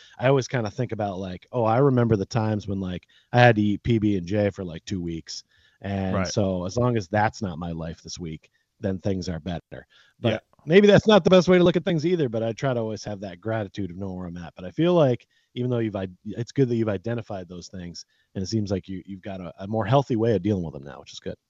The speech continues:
Speaker 2: Yeah.
Speaker 1: Glad to hear it.
Speaker 2: Well, thanks, homie. Took a lot of, uh, took a lot of therapy, took a lot of, I mean, A meeting, or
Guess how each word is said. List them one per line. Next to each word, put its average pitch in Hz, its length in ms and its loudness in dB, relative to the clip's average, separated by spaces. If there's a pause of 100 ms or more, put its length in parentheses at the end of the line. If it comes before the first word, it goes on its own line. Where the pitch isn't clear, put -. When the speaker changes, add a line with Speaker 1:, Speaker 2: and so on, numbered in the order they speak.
(240)
Speaker 2:
Yeah. 127 180 0
Speaker 1:
Glad 92 140 -6
to 92 40 -6
hear 87 120 -6
it. - 60 -14 (280)
Speaker 2:
Well, 113 80 -2
thanks, 117 280 -2
homie. 107 220 -2
Took 147 200 0
a 151 40 4
lot 135 240 6
of, 123 240 4
uh, 123 320 6 (600)
took 127 120 -6
a 131 40 4
lot 127 120 6
of 113 120 2
therapy, 147 680 2
took 123 240 -4
a 123 40 -2
lot 117 300 4
of, 110 560 -2
I 113 80 -6
mean, 107 300 -2
A 131 180 4
meeting, 131 400 0
or 104 300 2